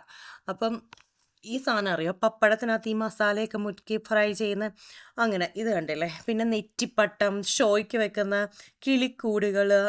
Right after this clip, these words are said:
ഹൽവ, പിന്നെന്താ അച്ചപ്പം, ആ, നാട്ടിലുള്ള എല്ലാ സാധനങ്ങളും. ഇത് actually വയനാട് ആ ഭാഗത്തു നിന്ന് വരുന്നതാണ്. അപ്പം ഞങ്ങളിങ്ങനെ പോയിട്ട് കുറച്ച് പൈനാപ്പിളും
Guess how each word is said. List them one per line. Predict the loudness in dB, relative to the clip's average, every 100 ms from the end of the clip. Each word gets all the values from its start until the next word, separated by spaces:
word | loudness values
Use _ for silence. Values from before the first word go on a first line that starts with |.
| -2 -2
ഹൽവ, | 0 0 2 2 0 -2 -10 -8
പിന്നെന്താ | -4 -4 -2 -2 -2
അച്ചപ്പം, | -6 -4 -4 0 0 2 -2 -6 -12 -20 -20 -20 _ -12
ആ, | -8 -8 -8
നാട്ടിലുള്ള | -8 -8 -4 0 0 2 0
എല്ലാ | 4 4 4
സാധനങ്ങളും. | -2 -4 -8 -8 -10 -10 -12 -2
ഇത് | 2 2 -2 -12
actually | -12 -10 -6 -4 -2
വയനാട് | 0 0 0 -2 0 -2 -2 -2
ആ | 0
ഭാഗത്തു | 0 -2 -4 -8
നിന്ന് | -4 -2
വരുന്നതാണ്. | -2 -2 -6 -4 -6 -6 -10 -14 -20 -20 -20
അപ്പം | -10 -4
ഞങ്ങളിങ്ങനെ | -2 0 -2 0 0 0 0
പോയിട്ട് | -2 -2 -6
കുറച്ച് | -8 -8 -4
പൈനാപ്പിളും | -2 -2 -2 -2 -2 -4